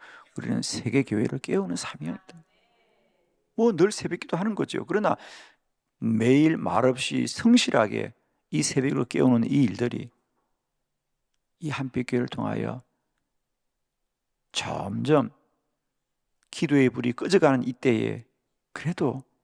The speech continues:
이 교회를 통하여 많은 교회가 희망을 갖고 많은 성도들이 희망을 갖고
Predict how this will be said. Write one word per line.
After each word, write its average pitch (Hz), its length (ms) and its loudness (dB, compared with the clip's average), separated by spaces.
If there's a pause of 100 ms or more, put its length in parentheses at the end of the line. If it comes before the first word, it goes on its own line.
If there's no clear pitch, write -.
(440)
이 127 180 -2
교회를 110 380 -2
통하여 - 540 -6 (800)
많은 147 440 -4
교회가 110 320 -2
희망을 156 420 0
갖고 - 460 -10 (680)
많은 147 380 -4
성도들이 120 420 -4
희망을 - 380 -4
갖고 - 440 -10